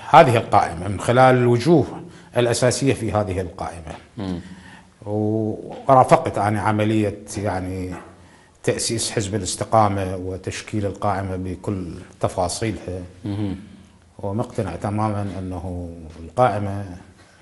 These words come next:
Speaker 1: بها ما يأهلها لأن تعبر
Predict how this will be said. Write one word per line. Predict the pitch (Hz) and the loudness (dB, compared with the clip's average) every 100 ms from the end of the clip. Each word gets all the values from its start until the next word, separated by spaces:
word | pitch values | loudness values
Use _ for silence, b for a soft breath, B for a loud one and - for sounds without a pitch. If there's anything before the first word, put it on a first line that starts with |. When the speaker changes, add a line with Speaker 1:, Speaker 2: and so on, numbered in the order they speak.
| b b b - | b b b -4
Speaker 1:
بها | 131 165 107 101 90 85 98 | 0 2 2 0 -2 -8 -2
ما | 110 | 0
يأهلها | 104 104 82 123 113 113 | 2 0 2 4 4 2
لأن | 98 95 | 0 0
تعبر | 95 110 113 | 0 2 0